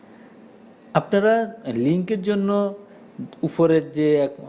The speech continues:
র আছে সেখান থেকে একটা প্লাস চিহ্নের মাধ্যমে নিচে টান দিলে যতটুকু কলা-,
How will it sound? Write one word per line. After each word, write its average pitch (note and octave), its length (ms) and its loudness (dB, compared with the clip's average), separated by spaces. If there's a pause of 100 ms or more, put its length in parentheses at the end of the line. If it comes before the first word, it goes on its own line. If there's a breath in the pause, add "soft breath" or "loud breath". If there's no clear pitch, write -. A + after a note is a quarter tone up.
(120)
র D3 220 6
আছে E3 300 0
সেখান D3+ 360 -4 (120)
থেকে D#3 200 0
একটা D3 200 -2
প্লাস B2+ 340 0
চিহ্নের D#3 260 -4
মাধ্যমে D3+ 400 -2
নিচে C#3+ 220 -2
টান B2 300 0
দিলে B2+ 280 -2
যতটুকু C#3 500 -4
কলা-, C#3+ 300 2